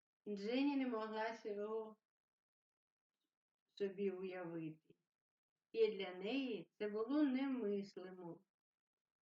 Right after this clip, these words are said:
Це було тому, що вони були найкращими подругами. І обидві просто божеволіли від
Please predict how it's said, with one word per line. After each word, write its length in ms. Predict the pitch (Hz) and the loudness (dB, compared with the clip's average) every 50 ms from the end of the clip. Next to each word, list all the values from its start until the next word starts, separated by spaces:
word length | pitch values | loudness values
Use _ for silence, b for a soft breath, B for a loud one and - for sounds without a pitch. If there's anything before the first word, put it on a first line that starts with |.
| _ _ | _ _
Це 100 | - 220 | -2 -2
було 280 | 208 214 226 226 233 226 | 0 2 0 2 2 0
тому, 540 | 220 226 220 214 220 226 262 302 330 311 - | 2 0 0 -2 0 0 0 0 0 0 -4
що 220 | - - 214 190 | -8 -8 -6 -6
вони 360 | 180 180 185 185 185 196 208 | -6 -6 -8 -6 -2 -2 -2
були 380 | 208 202 196 196 190 202 214 226 | -2 -2 -4 -4 -2 -2 -2 -2
найкращими 880 | 226 226 214 214 - 214 214 220 233 254 - - 254 254 247 254 254 | -2 -4 -4 -6 -6 -4 -4 -4 -4 -4 -6 -4 -2 0 0 0 0
подругами. 760 | - 302 294 294 247 208 196 165 160 170 170 165 156 151 147 156 - _ _ _ _ _ _ _ _ _ _ _ _ _ - | 0 0 0 0 0 -2 -4 -4 -4 -6 -6 -4 -4 -6 -6 -8 -12 _ _ _ _ _ _ _ _ _ _ _ _ _ -4
І 180 | 254 262 262 | -2 0 2
обидві 760 | 247 220 208 196 175 190 220 240 269 294 294 294 277 269 294 294 | 4 2 2 0 0 -2 0 2 4 4 2 2 2 0 0 0
просто 560 | 294 - 220 190 185 190 202 202 - - 208 | -2 -2 -4 -4 -2 -2 -2 -2 -2 -6 -6
божеволіли 1000 | 196 196 196 196 190 185 170 156 165 170 202 233 269 269 262 254 254 254 247 208 | -4 -4 -6 -6 -6 -6 -6 -4 -2 0 2 4 4 4 2 2 0 -2 -2 -2
від 280 | 196 208 220 220 - | -2 -2 -4 -4 -6